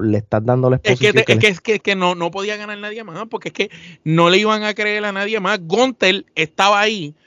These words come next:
Speaker 2: pero Gunther todavía, el Royal Rumble siempre es la preparación para el tipo del próximo año. Gunther va a ser el caballo para el próximo año. Este año Gunther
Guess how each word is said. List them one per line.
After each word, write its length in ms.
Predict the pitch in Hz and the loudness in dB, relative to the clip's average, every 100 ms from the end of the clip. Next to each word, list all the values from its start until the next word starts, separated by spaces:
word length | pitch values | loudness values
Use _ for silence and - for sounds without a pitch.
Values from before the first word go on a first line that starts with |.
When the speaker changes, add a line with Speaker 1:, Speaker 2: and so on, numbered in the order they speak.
| _ _ _ | _ _ _
Speaker 2:
pero 260 | 175 160 160 | 2 4 2
Gunther 440 | 156 214 - 220 | 0 -2 -2 -4
todavía, 640 | - 220 214 220 247 196 151 | 0 2 2 2 2 0 2
el 180 | 180 170 | 0 2
Royal 340 | 190 180 175 | 0 0 -2
Rumble 340 | 190 247 226 190 | -4 -8 -8 -8
siempre 440 | 202 202 226 240 | -10 -8 -6 -4
es 60 | 226 | -2
la 140 | 185 | -2
preparación 720 | 165 156 160 151 143 233 240 - _ _ _ - | -4 -6 -4 -4 -4 -4 -6 -10 _ _ _ 0
para 140 | 180 | 0
el 80 | 156 | 0
tipo 340 | 247 240 208 | -6 -6 -4
del 140 | 175 147 | -2 -4
próximo 600 | 170 165 - 196 175 143 | -4 -6 -6 -6 -4 -4
año. 260 | 120 113 113 - - - - - | -6 -14 -20 -20 -20 -20 -8 0
Gunther 500 | 277 269 208 185 151 | 0 2 -2 -2 -2
va 100 | 180 | -2
a 40 | |
ser 160 | 233 233 | -2 -6
el 120 | 226 | -4
caballo 440 | 233 240 269 214 | -4 -2 0 0
para 120 | 180 | 0
el 60 | 151 | -4
próximo 440 | 160 160 214 190 | -4 -4 -4 -4
año. 180 | 151 143 | -4 -4
Este 240 | 180 - 269 | -6 -2 -2
año 300 | 269 254 240 | -2 -4 -4
Gunther 420 | 285 269 196 | -6 -4 -6